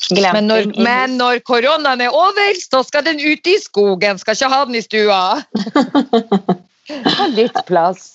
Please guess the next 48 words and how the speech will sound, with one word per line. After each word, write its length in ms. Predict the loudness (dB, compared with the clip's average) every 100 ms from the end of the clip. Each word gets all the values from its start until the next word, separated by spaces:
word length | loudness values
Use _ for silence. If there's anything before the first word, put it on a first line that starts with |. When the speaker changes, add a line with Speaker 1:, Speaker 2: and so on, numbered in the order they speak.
| _
Speaker 1:
Blir 260 | 4 4 4
du 80 |
med 200 | 2 2
da, 80 | 2
eller 160 | 0 0
tror 160 | 2 0
du? 60 | -2 _ -20 _ _ _ _ _ _ _
Speaker 2:
Ja, 300 | -6 -2 0
ja, 180 | 2 0 0
ja. 180 | -4 -10 -14 _ _
Speaker 1:
Mm. 240 | -4 -2 0
Speaker 2:
Absolutt. 580 | -4 -2 0 0 0 -8
Jeg 160 | -6 -4
skal 220 | 0 0
være, 160 | 2 0
jeg 120 | -2
skal 140 | 0 -2
være 120 | 0
positiv 460 | -4 -2 0 0 0
til, 160 | 0 2
jeg 340 | 2 0 0
sier 160 | 2 4
ja 120 | 4
til 180 | 2 0
livet. 400 | 0 0 -2 -6 _ -10 -10 -10 _ -12 -12 -12 -12
Speaker 1:
Ja, 240 | -2 2 2 -2 -2
men, 300 | 2 2 2
eh, 400 | 0 0 0 0 -2
tror 160 | 0 2
du 80 | 2
Tom 160 | 0
Hagen 400 | 2 2 0 -2 -2
sier 280 | 0 2
ja 80 | 2
til 160 | 0 0
livet 180 | 0 0
om 100 | -2
dagen, 280 | -2 0 2
Speaker 2:
Å, 140 | 2
Speaker 1:
eller? 100 | 0
Speaker 2:
fy 220 | -2 -2
fader, 480 | -2 0 -2 0 -4
Tom 300 | -2 0 2 0
Hagen. 640 | 0 0 0 -2 -4 -8 -10 -6 -4 -2
Altså, 360 | -2 0 0 0
fra 240 | 0 -2
dag 320 | 2 0 0 -2
én 360 | -2 0 -2